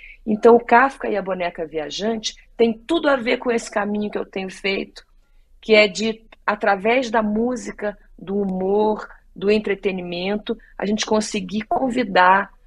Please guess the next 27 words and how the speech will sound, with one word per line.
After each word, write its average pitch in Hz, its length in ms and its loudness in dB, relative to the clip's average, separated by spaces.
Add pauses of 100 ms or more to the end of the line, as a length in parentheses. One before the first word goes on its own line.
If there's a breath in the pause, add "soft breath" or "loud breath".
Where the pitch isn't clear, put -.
(160)
a - 140 -4
pessoa 190 500 0
a 196 80 4
entrar 202 320 0
um 262 100 -4
pouquinho 240 520 0
mais 202 240 -2
a 190 80 0
fundo, 190 500 -8
sair 196 340 0
transformado 185 960 -2 (440 loud breath)
e 233 100 6
mais 226 300 6
leve, 202 540 2
porque 202 280 -10
a 208 60 -4
gente 220 260 -4
às 202 100 -6
vezes 214 300 -4
fica - 180 -6
com 214 200 -6
medo 226 340 2
de 180 140 -8
encarar 160 500 0 (480)
as - 100 -10
nossas 170 320 -4
questões - 840 -4